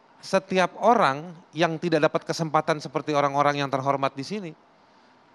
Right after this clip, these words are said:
ber-, mereka berpotensi untuk dapat hasil yang tidak memuaskan atau bahkan buruk dari orang-orang yang menyalahgunakan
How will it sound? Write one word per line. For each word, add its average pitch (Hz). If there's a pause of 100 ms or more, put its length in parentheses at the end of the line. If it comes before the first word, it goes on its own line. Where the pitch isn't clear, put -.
(500)
ber-, 190
mereka 196
berpotensi 196 (640)
untuk 160
dapat 143 (960)
hasil 202 (160)
yang 202
tidak 196
memuaskan 196
atau 196
bahkan 196
buruk 269 (1300)
dari 170 (480)
orang-orang 175 (640)
yang 180
menyalahgunakan 151